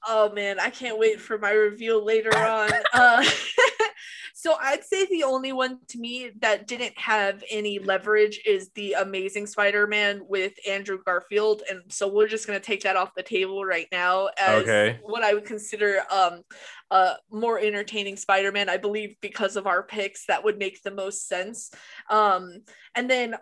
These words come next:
Speaker 1: all I was gonna mention beforehand is that <laughs> unfortu-, unfortunately for your version of Spider-Man,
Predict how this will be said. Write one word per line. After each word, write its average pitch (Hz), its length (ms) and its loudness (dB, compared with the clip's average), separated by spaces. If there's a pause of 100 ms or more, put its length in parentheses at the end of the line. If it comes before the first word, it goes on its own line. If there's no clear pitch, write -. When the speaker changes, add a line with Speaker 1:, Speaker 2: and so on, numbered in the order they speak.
Speaker 1:
all 285 200 6
I 285 80 6
was 262 160 -10
gonna 233 580 2 (340)
mention 240 380 -6
beforehand 226 920 -6
is 214 340 4
that 214 400 4 (400)
<laughs> - 580 -6
unfortu-, 285 540 -4 (100)
unfortunately 269 760 -2
for 262 180 -6
your 247 320 4
version 233 420 2
of 214 140 -4
Spider-Man, 196 680 0